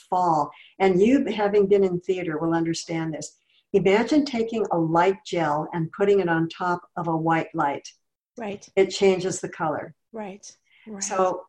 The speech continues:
Speaker 1: what would happen is you would
Speaker 2: Right.
Speaker 1: take a light gel and put it on top of that whole palette, and then the other one on top of that. So in my specific harmonies, it would mean that all of my warm colors were brightened up a little bit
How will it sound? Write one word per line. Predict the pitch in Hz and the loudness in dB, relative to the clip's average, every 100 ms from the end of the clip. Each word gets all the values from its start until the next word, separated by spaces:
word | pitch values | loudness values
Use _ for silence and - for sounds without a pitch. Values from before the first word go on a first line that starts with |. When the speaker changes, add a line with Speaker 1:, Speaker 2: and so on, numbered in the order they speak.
| _ _ | _ _
Speaker 1:
what | 196 190 247 | 0 4 4
would | 294 302 | 4 2
happen | 220 190 196 | 0 0 0
is | 170 160 220 | 0 -2 -4
you | 226 226 196 | -8 0 4
would | 196 | 4
Speaker 2:
Right. | 190 | 4
Speaker 1:
take | - 226 254 269 | 0 -2 -2 -2
a | - | -2
light | 180 165 175 220 254 - | -2 0 2 0 -2 -8
gel | 165 139 151 - | -6 -4 -6 -4
and | 170 165 | -4 -4
put | - 220 | -4 -4
it | 226 | -2
on | 196 190 | -2 -4
top | 190 190 180 | -4 -6 -4
of | 196 - | -6 -4
that | 170 160 - - | -6 -6 -8 0
whole | 202 196 208 214 - _ - | 2 4 2 0 -10 _ -10
palette, | 220 214 180 147 - - _ _ _ _ | 0 2 2 0 -4 -14 _ _ _ _
and | 190 190 | 2 6
then | 208 196 | 6 6
the | 190 202 | 2 2
other | 226 247 | 2 2
one | 220 196 | 2 2
on | 185 175 | 2 -2
top | 175 165 160 | -4 -6 -4
of | 170 | -8
that. | - - - _ _ _ _ _ _ _ - - - | -8 -10 -12 _ _ _ _ _ _ _ -20 -16 -4
So | - 190 | 2 4
in | 196 190 175 | 4 4 2
my | 175 220 | 2 2
specific | - 277 262 233 226 196 - | 0 -2 -4 -4 -4 -6 -4
harmonies, | 175 160 160 160 151 151 - _ _ 196 | -2 0 0 -2 -4 -6 -12 _ _ 2
it | 190 | 4
would | 190 180 | 4 4
mean | 185 185 180 | 0 0 0
that | 165 160 | -2 0
all | 175 180 220 | 0 2 2
of | 226 | 0
my | 208 185 | 0 0
warm | 165 170 185 214 226 | 2 4 4 4 0
colors | - 160 160 151 151 - | -2 -4 -2 -4 -6 -8
were | 175 143 | -10 -10
brightened | 160 170 185 202 208 | -2 0 0 -2 -2
up | 196 196 | -2 0
a | |
little | 196 185 190 208 | 0 2 0 0
bit | 220 | -4